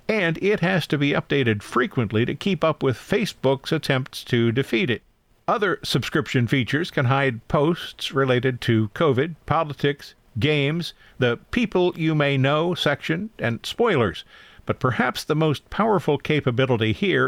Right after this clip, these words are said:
involves creating your own filters. When you create a filter,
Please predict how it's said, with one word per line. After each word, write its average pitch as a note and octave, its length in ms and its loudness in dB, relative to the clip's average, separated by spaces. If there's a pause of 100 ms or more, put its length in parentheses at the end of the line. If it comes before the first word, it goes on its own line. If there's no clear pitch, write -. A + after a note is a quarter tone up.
involves D3 540 0
creating C3 640 -2 (260)
your C#3 340 2 (120)
own A#2 680 2
filters. C3+ 600 -2 (640)
When F#3+ 120 2
you E3+ 140 2
create A3 400 0
a G#3 80 0
filter, C3+ 500 0